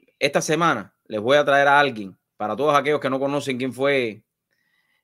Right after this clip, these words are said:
eh, Ponce de León y también, eh, Colón, Cristóbal Colón o Christopher Columbus, para que puedan,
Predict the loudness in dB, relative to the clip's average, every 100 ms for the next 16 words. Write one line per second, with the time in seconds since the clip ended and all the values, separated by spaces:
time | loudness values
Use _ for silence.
0 | _ _ -8 -6 -6 -6 -6 -8 -2 -2
1 | -2 -4 -4 -2 0 0 -2 -6 -10 -6
2 | -4 -4 -2 -2 -2 -4 -8 -14 _ _
3 | _ _ -8 -6 -4 -4 -6 -6 -8 -8
4 | -10 -14 -20 _ _ _ -4 2 2 2
5 | -6 _ _ _ _ _ _ _ -18 -10
6 | -4 -4 -4 -4 -4 -4 -10 _ _ _
7 | _ _ _ _ _ _ _ -16 -10 -10
8 | -8 -10 -6 -2 -2 -4 -10 -16 _ _
9 | _ _ _ _ _ _ _ _ -4 -2
10 | -6 -6 -2 0 0 -4 -14